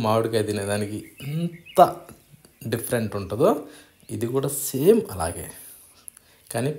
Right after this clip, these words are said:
పండు మామిడికాయ తింటుంటే ఎంత బాగుంటుందో ఇవి కూడా అంత మంచి రుచిగా ఉంటుంది. ప్రతి ఒక్కరు కూడా మిస్ కావద్దు. ఈ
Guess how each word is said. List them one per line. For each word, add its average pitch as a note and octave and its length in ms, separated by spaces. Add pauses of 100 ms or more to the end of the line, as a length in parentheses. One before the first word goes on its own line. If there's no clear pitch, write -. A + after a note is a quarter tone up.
పండు A2+ 240
మామిడికాయ A2+ 440
తింటుంటే G#2 360
ఎంత - 220 (160)
బాగుంటుందో G#2 500 (520)
ఇవి G#2 200
కూడా G2 320 (520)
అంత C#3 280 (120)
మంచి A2 280
రుచిగా G2+ 320 (100)
ఉంటుంది. F2 320 (460)
ప్రతి - 380 (160)
ఒక్కరు F2 300
కూడా D3+ 160 (260)
మిస్ F#2 180 (100)
కావద్దు. E2+ 400 (880)
ఈ A2+ 40